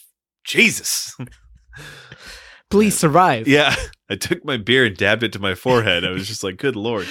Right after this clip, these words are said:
Speaker 2: <laughs> You're like, uh, R. Lee Army, just pouring the beer on your face.
Speaker 1: <laughs> Uh, yes, it, it becomes excessive. And, um,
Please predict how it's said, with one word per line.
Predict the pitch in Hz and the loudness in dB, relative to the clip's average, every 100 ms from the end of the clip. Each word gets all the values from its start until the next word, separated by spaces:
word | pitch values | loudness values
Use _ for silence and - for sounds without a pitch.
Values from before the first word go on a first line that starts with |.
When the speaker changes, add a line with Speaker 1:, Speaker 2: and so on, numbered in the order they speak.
| 113 | -12
Speaker 2:
<laughs> | 123 | 2
You're | 170 196 | 4 6
like, | 165 151 | 4 2
uh, | 139 131 | 0 2
R. | 156 165 | 2 2
Lee | 160 | 2
Army, | 143 156 151 135 | 2 0 -2 -4
just | 143 156 - | -6 -8 -10
pouring | - 165 165 | -4 -2 -2
the | 147 | -2
beer | 147 | -2
on | 135 | -4
your | 131 | -8
face. | 131 - 165 156 880 988 988 - | -10 -4 -4 -2 -8 -8 -8 -2
Speaker 1:
<laughs> | 220 - - - - 214 _ - _ _ - 160 - - - - 175 | -2 -2 -2 -4 -2 -6 _ -18 _ _ -18 -14 -14 -18 -20 -14 -2
Uh, | 110 104 95 - _ _ | 2 2 0 -6 _ _
yes, | 143 107 - - _ _ - | -2 -2 -2 -12 _ _ -6
it, | 117 117 - - | -4 -2 -4 -4
it | 123 117 _ | -6 -6 _
becomes | 120 120 117 101 | -8 -6 -6 -6
excessive. | - 107 95 107 98 95 - | -4 -4 -4 -4 -6 -8 -10
And, | 104 101 98 98 95 90 - | -8 -6 -8 -10 -12 -18 -14
um, | 98 92 95 90 | -10 -10 -12 -14